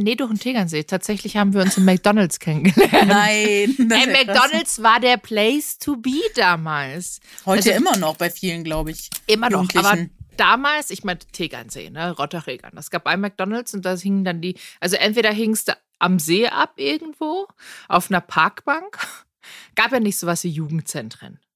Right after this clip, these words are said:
Speaker 1: Oder es gab sowas einfach nicht am Tegernsee. Ähm, ich, oder vielleicht gab's was von der Kirche und das hatte, ich hab, kann mich nicht mehr dran erinnern. Auf jeden Fall gab's halt dann den McDonald's und der McDonald's war dann unser Place to be.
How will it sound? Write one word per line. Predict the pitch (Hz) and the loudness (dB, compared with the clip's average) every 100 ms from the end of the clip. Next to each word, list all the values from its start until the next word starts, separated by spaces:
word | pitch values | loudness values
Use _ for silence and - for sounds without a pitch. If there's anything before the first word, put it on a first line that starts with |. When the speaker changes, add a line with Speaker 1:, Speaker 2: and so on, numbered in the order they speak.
| _ _ _ _ _ - | _ _ _ _ _ -4
Speaker 1:
Oder | 170 151 87 | 0 0 0
es | 104 - | -6 -2
gab | 214 247 | 0 0
sowas | - 208 165 | -4 -6 -8
einfach | - 143 - - | -10 -14 -14 -16
nicht | 131 - | -18 -18
am | - | -18
Tegernsee. | - 107 123 - 71 - _ _ - - - - | -18 -16 -16 -18 -20 -20 _ _ -20 -20 -20 -4
Ähm, | 185 185 185 180 185 | 0 2 2 -2 -6
ich, | 185 _ _ _ - | -10 _ _ _ -12
oder | 160 | -10
vielleicht | 151 170 - | -4 -6 -2
gab's | 160 196 - | 2 2 2
was | 190 | -4
von | - 175 | -2 -2
der | 175 | -2
Kirche | - - 220 233 214 | -4 0 2 2 2
und | 180 170 | 0 -2
das | 170 | -4
hatte, | 180 190 - | -4 -4 -8
ich | - - | -10 -12
hab, | - | -10
kann | - 185 | -4 -4
mich | 160 | -2
nicht | 156 | -6
mehr | 143 | -6
dran | 139 | -6
erinnern. | 147 135 127 113 - - - | -8 -10 -12 -14 -18 -20 -8
Auf | 190 202 | -4 0
jeden | 262 | 0
Fall | 262 | 0
gab's | 214 202 - | 0 -2 0
halt | 214 | -2
dann | 185 | -2
den | 180 | -4
McDonald's | 160 151 151 160 208 - | -6 -4 -4 -2 -4 -4
und | |
der | 349 | -4
McDonald's | 208 170 143 156 - | -4 -2 -4 -4 0
war | 214 | 0
dann | 226 | 2
unser | 170 185 | 0 -2
Place | 190 160 143 | -2 -4 -4
to | - | -6
be. | 180 147 | -8 -8